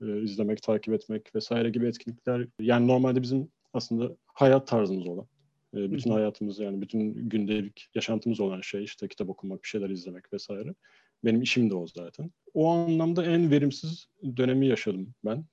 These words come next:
Speaker 1: Mart ayından beri. Yani e, hayatta en az kitap okuduğum, en az yazı
Speaker 2: Hı.
Speaker 1: yazdığım, en az not aldığım, e, en az, e, dizi ya da film izlediğim bir dönem oldu. Daha çok aileye zaman ayırdığım,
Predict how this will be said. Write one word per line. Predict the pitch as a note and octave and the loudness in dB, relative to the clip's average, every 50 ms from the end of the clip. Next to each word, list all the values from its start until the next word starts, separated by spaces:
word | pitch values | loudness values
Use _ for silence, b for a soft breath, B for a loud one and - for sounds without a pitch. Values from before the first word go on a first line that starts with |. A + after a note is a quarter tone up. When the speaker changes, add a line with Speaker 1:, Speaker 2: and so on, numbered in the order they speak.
| _ _ - | _ _ -8
Speaker 1:
Mart | G2 G2 G2 F#2+ F#2+ - G#2 | -6 -4 -4 -4 -6 -6 -6
ayından | F#2+ F#2+ F#2+ G2 F#2+ G2 | -6 -6 -6 -6 -6 -4
beri. | A2+ B2 | -2 -2
Yani | B2 A#2 A2 A2+ | -2 -2 -4 -4
e, | C3 C#3 C#3 C3 | -2 -2 -2 -2
hayatta | C3 - B2+ B2 A#2 - - _ - C3+ C3 B2+ B2+ B2 - - | 0 0 0 0 0 -2 -6 _ -2 0 2 2 0 -2 -4 -4
en | C3 B2+ | -2 0
az | B2+ B2 A#2+ - | 0 -2 -2 -6
kitap | - - - A2+ G2+ | -12 -6 -6 -4 -4
okuduğum, | G2+ G2 - F2+ F#2+ F#2+ G2 G2+ A2+ | -4 -6 -8 -10 -10 -8 -8 -8 -6
en | B2 A2+ | -4 -2
az | A2+ A2+ A2+ G#2+ A2 G#2+ | -2 -2 -2 -4 -4 -4
yazı | A2 A2 G2 G#2 | -4 -2 -2 -2
Speaker 2:
Hı. | A2 | -2
Speaker 1:
yazdığım, | G#2 G2+ F#2+ F2+ - F2 E2+ E2+ F#2+ _ _ _ _ _ _ _ _ _ _ _ _ _ - | -2 -2 -2 -6 -10 -14 -18 -18 -18 _ _ _ _ _ _ _ _ _ _ _ _ _ -4
en | A2+ A2 | 0 0
az | A2 G#2 G2+ G#2+ | 0 0 0 0
not | A2+ A2 A2 A2 - G#2+ | 0 0 0 0 0 -2
aldığım, | G2+ F#2+ F#2 E2+ - F2 E2+ E2 F2+ G2 - _ _ _ | -2 -2 -2 -4 -6 -10 -10 -10 -14 -18 -20 _ _ _
e, | G#2 | -8
en | G#2 B2+ B2+ | -2 0 2
az, | B2+ B2 A#2+ A#2 A#2+ - - - | 2 2 0 -2 -4 -12 -16 -14
e, | G2 G2 G2 | -12 -8 -6
dizi | G#2 G#2+ G#2 A2 | -4 -2 0 0
ya | A2 G2 | 0 0
da | G#2+ | -2
film | - - G#2 A2 G#2+ | -8 -6 -4 -4 -4
izlediğim | G2 F2+ G2 - C3+ D3+ D3+ | -4 -6 -8 -8 -6 -6 -4
bir | D3 C#3+ C#3+ F3+ - _ C3+ | -4 -6 -6 -10 -10 _ -2
dönem | C3+ C3+ C3+ C3+ A#2+ | 0 0 2 2 0
oldu. | G#2 F2+ F2 F#2 A2 D#3+ G#3 - _ _ D#3 | -2 -2 -4 -6 -8 -12 -14 -16 _ _ -2
Daha | C#3+ A#2 - | -2 -2 0
çok | - C#3+ C#3+ C#3+ - - _ - | -2 -4 -4 -4 -10 -18 _ -8
aileye | - B2+ A#2 A2+ A2+ A2+ G#2+ A2+ A2+ A2+ A2+ A#2 D3 - _ - | -2 2 2 4 4 4 2 2 2 2 2 2 -2 -6 _ -4
zaman | G#2 G#2+ G2+ G2+ F#2+ G2 | -2 -2 -2 0 -2 -2
ayırdığım, | F#2+ F#2 F#2+ F#2 F#2 G#2+ A2+ A#2 B2+ - | -4 -4 -4 -6 -4 -4 -4 -4 -4 -6